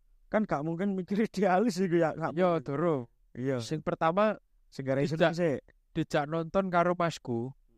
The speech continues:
Speaker 2: Eh, pada saat itu masku kerjain ning U M M Dop.
Speaker 1: Oh, U M M Dop.
Speaker 2: U M M Dop.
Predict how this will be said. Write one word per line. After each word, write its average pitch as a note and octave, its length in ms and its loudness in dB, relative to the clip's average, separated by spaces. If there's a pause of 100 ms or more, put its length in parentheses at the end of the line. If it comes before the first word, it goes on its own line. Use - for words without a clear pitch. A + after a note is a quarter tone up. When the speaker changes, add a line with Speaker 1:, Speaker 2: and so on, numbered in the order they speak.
(960)
Speaker 2:
Eh, C#3+ 240 2
pada C#3+ 320 2
saat C#3+ 240 0
itu F#3 160 0
masku F#3 320 0
kerjain E3+ 480 0
ning F#3 240 -2
U E3 160 -2
M D#3+ 160 -2
M D#3+ 120 -4 (120)
Dop. B2+ 160 0 (760)
Speaker 1:
Oh, D3 180 2
U C#3+ 60 2
M C#3 100 -2
M C3+ 160 -2
Dop. C#3 160 0
Speaker 2:
U C#3 240 2
M - 0 -
M - 140 -8
Dop. C#3 220 0